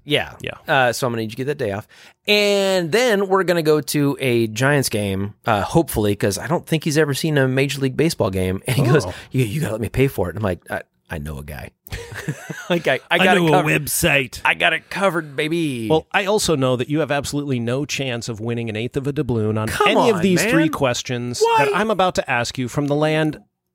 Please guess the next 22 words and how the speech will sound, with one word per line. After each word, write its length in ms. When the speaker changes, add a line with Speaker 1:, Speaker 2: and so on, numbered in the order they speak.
Speaker 2:
of 200
fire, 520
police, 460
E 120
M 120
S, 160
Speaker 1:
Why 160
do 40
you 60
Speaker 2:
disaster 380
Speaker 1:
have 80
Speaker 2:
management, 440
and 80
military. 520
Speaker 1:
Why 180
do 80
you 60
have 80
no 100
faith 280
in 100
me? 160